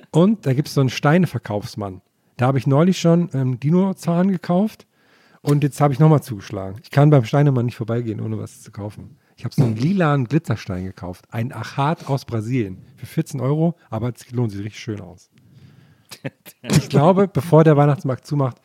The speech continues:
Speaker 1: kaufe ich in den fünfhundert Euro Amethyst ab.
Speaker 2: <laughs>
Speaker 1: Haltet mich zurück, Leute.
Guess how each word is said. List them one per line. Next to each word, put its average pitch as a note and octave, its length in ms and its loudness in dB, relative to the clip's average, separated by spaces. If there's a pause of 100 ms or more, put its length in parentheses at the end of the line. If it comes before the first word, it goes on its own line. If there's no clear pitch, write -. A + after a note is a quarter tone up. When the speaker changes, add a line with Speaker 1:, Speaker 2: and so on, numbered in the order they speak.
(260)
Speaker 1:
kaufe C#3+ 280 2
ich B2+ 80 0
in B2 100 0
den A#2 120 2
fünfhundert B2 420 -4
Euro A2+ 220 -6
Amethyst G#2 540 -12
ab. - 120 -18 (420)
Speaker 2:
<laughs> B2+ 60 -14 (520)
Speaker 1:
Haltet B2+ 240 0
mich B2 160 0
zurück, - 300 -4
Leute. F#2+ 320 -10